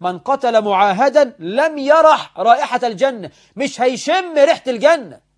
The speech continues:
"وإن ريحها ليوجد من مسيرة أربعين عاما". وروى أبو داود أن النبي صلى الله عليه وسلم قال: "من ظلم معاهداً أو انتقصه حقاً أو كلفه فوق طاقته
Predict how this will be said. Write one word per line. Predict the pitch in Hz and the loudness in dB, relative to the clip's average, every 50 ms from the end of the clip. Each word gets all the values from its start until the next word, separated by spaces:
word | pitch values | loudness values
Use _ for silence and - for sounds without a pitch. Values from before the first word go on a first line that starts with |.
| _ _ _ _ _ _ _ _ _ _ _ _ _ _ _ _ - | _ _ _ _ _ _ _ _ _ _ _ _ _ _ _ _ -16
"وإن | 147 156 185 185 170 | -14 -12 -12 -12 -12
ريحها | 160 147 143 135 - - 190 185 190 196 185 170 - - _ _ _ _ _ _ _ _ _ _ | -12 -12 -12 -10 -6 -6 -6 -4 -4 -4 -4 -4 -6 -8 _ _ _ _ _ _ _ _ _ _
ليوجد | - 143 147 175 214 214 190 160 190 175 | -8 -6 -6 -4 -4 -4 -4 -4 -6 -6
من | 175 165 165 160 160 | -6 -8 -8 -10 -10
مسيرة | 160 151 143 - 202 202 180 175 170 - | -10 -12 -12 -10 -8 -6 -6 -6 -6 -6
أربعين | 170 156 160 151 139 156 151 160 196 185 160 | -6 -6 -6 -6 -6 -6 -8 -6 -8 -8 -8
عاما". | 151 143 151 180 190 202 196 175 135 117 107 - _ _ _ _ _ _ _ _ _ _ _ _ _ _ | -6 -4 -2 -2 -2 -2 -4 -6 -8 -10 -12 -16 _ _ _ _ _ _ _ _ _ _ _ _ _ _
وروى | 139 147 160 185 196 185 180 | -10 -6 -2 -2 0 0 -2
أبو | 175 170 160 160 156 | -2 -4 -6 -8 -8
داود | 147 156 160 180 220 226 196 147 196 | -8 -8 -8 -8 -8 -8 -8 -10 -12
أن | 175 160 165 | -14 -16 -16
النبي | 160 165 160 170 202 226 202 196 170 | -14 -14 -14 -14 -12 -12 -10 -10 -10
صلى | - 170 165 160 165 | -10 -10 -10 -8 -8
الله | 160 170 196 220 220 175 180 175 | -6 -4 -2 -2 -2 -2 -2 -4
عليه | 170 170 180 202 202 180 185 | -4 -4 -4 -6 -8 -8 -6
وسلم | 180 170 - 214 208 196 190 180 180 170 | -8 -6 -6 -8 -8 -8 -6 -6 -6 -6
قال: | - - 240 247 233 214 - _ _ _ - | -4 -2 -2 -2 -2 -4 -10 _ _ _ -10
"من | 165 175 180 170 | -8 -8 -8 -4
ظلم | 156 214 240 240 214 202 196 185 | -4 -2 -2 0 -2 -2 -2 -4
معاهداً | 185 175 165 185 170 156 185 214 190 185 165 139 127 _ _ _ _ - | -4 -4 -4 -4 -4 -4 -4 -4 -4 -4 -8 -10 -12 _ _ _ _ -4
أو | 175 185 185 | -2 -2 -4
انتقصه | 175 165 - 233 233 - 214 220 - 208 185 185 185 180 | -6 -4 -4 -4 -2 -2 -4 -4 -4 -4 -6 -6 -6 -6
حقاً | - - 233 233 - _ - 185 160 147 - _ _ _ - | -4 -4 -4 -4 -6 _ -6 -6 -6 -6 -10 _ _ _ -6
أو | 170 175 | -6 -6
كلفه | 170 - 196 175 185 214 233 220 - 202 196 196 | -6 -6 -8 -6 -6 -6 -6 -4 -6 -6 -6 -6
فوق | 175 - 233 226 214 - 208 190 | -4 -2 -2 -2 -2 -2 -4 -4
طاقته | - 208 196 185 185 - 247 - 233 208 156 | -2 -2 -2 -2 -2 -2 -4 -4 -4 -6 -6